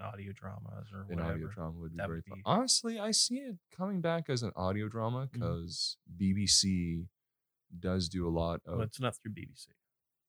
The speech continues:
Speaker 2: It's
Speaker 1: It
Speaker 2: through
Speaker 1: went through
Speaker 2: B B C.
Speaker 1: Channel four.
Speaker 2: Oh, right.
Speaker 1: Yeah.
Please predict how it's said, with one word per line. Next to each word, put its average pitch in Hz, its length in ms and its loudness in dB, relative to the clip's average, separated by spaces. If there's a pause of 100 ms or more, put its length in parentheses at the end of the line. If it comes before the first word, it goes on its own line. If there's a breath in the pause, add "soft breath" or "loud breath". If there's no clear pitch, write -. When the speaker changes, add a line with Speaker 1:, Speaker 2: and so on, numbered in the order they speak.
(240)
Speaker 2:
It's 104 160 -2
Speaker 1:
It - 20 -8
Speaker 2:
through 87 140 -2
Speaker 1:
went 120 160 0
through - 100 -4
Speaker 2:
B 85 40 -10
B - 20 -8
C. - 40 -4
Speaker 1:
Channel 110 200 -2
four. - 200 -14 (1400)
Speaker 2:
Oh, 117 800 4
right. 92 560 -4
Speaker 1:
Yeah. - 160 -10